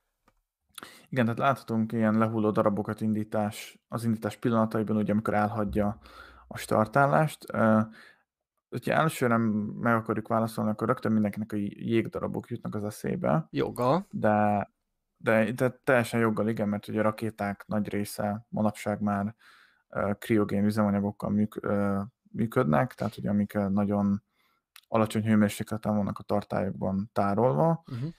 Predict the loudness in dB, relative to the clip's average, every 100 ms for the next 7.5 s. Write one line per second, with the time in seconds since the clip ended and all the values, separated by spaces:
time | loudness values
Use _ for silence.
0 | _ _ _ -6 2 4 6 6 4 0
1 | _ _ _ -2 -2 -2 -2 0 0 0
2 | -2 -4 -4 -2 -4 -4 -6 -4 -2 -2
3 | -2 -2 -4 -6 -8 -14 _ _ -4 -2
4 | -2 -8 -8 -2 0 0 -2 -6 -4 0
5 | 0 0 -2 -2 -4 -4 -6 -2 2 4
6 | 2 0 0 0 0 -2 -4 -10 -14 -20
7 | _ _ -4 -2